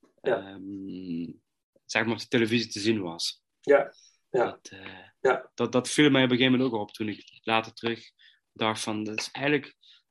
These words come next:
Speaker 2: daardoor een beetje een, een, een onbeke-, de meest onbekende film van Connery, omdat hij gewoon het minst werd uitgezonden.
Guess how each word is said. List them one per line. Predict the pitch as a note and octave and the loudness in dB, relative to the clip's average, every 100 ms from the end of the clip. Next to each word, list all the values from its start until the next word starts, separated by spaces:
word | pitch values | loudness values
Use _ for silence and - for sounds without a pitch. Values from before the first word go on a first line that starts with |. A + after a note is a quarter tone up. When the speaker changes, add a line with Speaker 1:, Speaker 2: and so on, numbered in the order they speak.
| - | -10
Speaker 2:
daardoor | G#2+ C#3 C#3+ C3+ | 0 2 2 2
een | B2 | 2
beetje | A#2 C3 C3 | 4 2 2
een, | A2 G#2+ G2 | -2 -4 -6
een, | G#2+ | -6
een | F2+ G#2 | -6 -4
onbeke-, | A#2 C3 A#2 - - - | -2 -2 -2 -6 -10 -2
de | B2 | 2
meest | C3+ C#3+ | 4 4
onbekende | C#3 D3+ C3+ D3 C#3 C3 | 2 0 2 2 2 2
film | - C3+ | 2 0
van | A#2+ - | 0 -2
Connery, | C#3+ C#3 B2 A#2 B2+ _ - _ _ - | 0 2 4 2 0 _ -20 _ _ -6
omdat | B2 B2+ | -4 -4
hij | A#2+ | -2
gewoon | B2 A#2 A2 | -2 -2 -4
het | - G#2+ | -6 0
minst | A#2+ A#2 | 0 2
werd | A2 G#2 | -2 -2
uitgezonden. | C3+ C3 A2 G#2 G2 A#2 C3+ | -4 -2 0 0 0 -6 -8